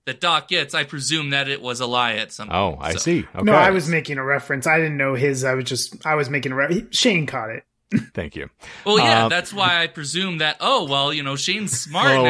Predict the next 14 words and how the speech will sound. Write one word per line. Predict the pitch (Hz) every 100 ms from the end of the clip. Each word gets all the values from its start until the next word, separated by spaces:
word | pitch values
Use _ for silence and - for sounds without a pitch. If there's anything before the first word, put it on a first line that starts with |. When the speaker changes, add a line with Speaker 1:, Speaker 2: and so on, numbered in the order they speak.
| 123
Speaker 1:
everything. | 143 156 143 147
Speaker 2:
back | 156 151 -
to | 156
episode | 143 135 147 131
one | 135 127
again. | 110 120 117 107 95 -
Um, | 127 120 120 113
so | - 165
what's | 226 -
the, | 208 175
what's | 202 202
the | 196
show | 226 214
about? | 208 220 -